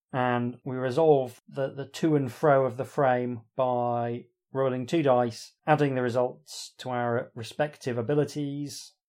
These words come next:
and whenever you get higher than your opponent, you do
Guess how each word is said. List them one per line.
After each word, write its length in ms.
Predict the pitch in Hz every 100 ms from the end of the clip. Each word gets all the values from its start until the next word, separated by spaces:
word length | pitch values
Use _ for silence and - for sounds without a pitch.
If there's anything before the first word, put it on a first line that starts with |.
| -
and 720 | 123 127 123 123 123 120 - _
whenever 320 | 131 131 139
you 500 | 131 123 123 120 120 - - -
get 160 | 123 139
higher 540 | - 151 151 139 131 _ -
than 200 | 131 131
your 140 | 127
opponent, 720 | 123 - 131 127 123 127 - _ -
you 420 | 123 120 120 117 113 _ _
do 480 | 127 120 117 110